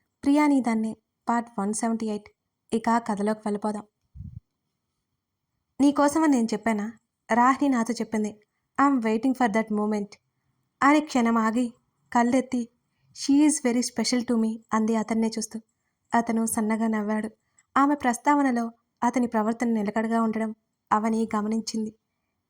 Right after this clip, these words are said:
గట్టిగా ప్రయత్నించి అతని చేతిని విడిపించుకుంది అవని.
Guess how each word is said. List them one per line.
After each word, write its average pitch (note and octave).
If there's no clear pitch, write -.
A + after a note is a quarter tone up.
గట్టిగా B3
ప్రయత్నించి A3+
అతని A#3+
చేతిని A#3+
విడిపించుకుంది A3
అవని. A3